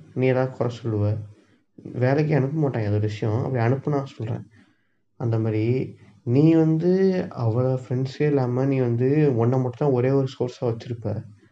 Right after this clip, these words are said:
நீ போய் வெளியே சுத்துவியா? அந்த மாதிரி, அந்த, அந்த மாதிரி ஒரு, ஒரு, ஒரு இது இருக்கும். ஓகேவா? அதனால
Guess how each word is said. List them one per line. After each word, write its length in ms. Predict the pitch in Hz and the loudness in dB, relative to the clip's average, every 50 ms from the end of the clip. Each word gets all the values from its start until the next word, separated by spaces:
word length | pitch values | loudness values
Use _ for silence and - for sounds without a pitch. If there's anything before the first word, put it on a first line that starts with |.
| _ _ _ _ _ _ _ _ _ _ | _ _ _ _ _ _ _ _ _ _
நீ 180 | - 170 180 180 | 0 2 4 4
போய் 140 | 180 202 175 | 4 4 4
வெளியே 180 | 160 156 160 | 6 6 6
சுத்துவியா? 680 | 156 151 156 147 - - 143 131 117 117 117 117 117 | 4 4 2 -2 -4 -2 0 0 2 2 2 2 0
அந்த 160 | 117 117 113 117 | 0 0 0 0
மாதிரி, 160 | 117 117 127 | 0 0 0
அந்த, 200 | - 127 127 131 | -2 -2 -2 0
அந்த 20 | |
மாதிரி 180 | 135 143 147 170 | 0 2 2 2
ஒரு, 340 | 185 165 147 139 131 127 123 | 4 4 4 4 4 2 2
ஒரு, 240 | 123 120 120 120 120 - | 0 0 -2 -4 -4 -6
ஒரு 380 | 143 - 127 120 120 120 120 | -6 -2 0 0 2 4 4
இது 160 | 120 120 127 | 4 4 4
இருக்கும். 360 | 127 120 117 113 113 - - - _ _ _ _ _ _ _ _ | 2 2 0 -4 -8 -14 -14 -16 _ _ _ _ _ _ _ _
ஓகேவா? 440 | 131 123 110 110 110 110 113 113 113 - - - - - _ _ | -6 -4 -4 -4 -4 -4 -4 -4 -6 -8 -12 -20 -20 -20 _ _
அதனால 440 | - 117 117 135 170 220 - - | -2 0 2 2 2 0 -2 -4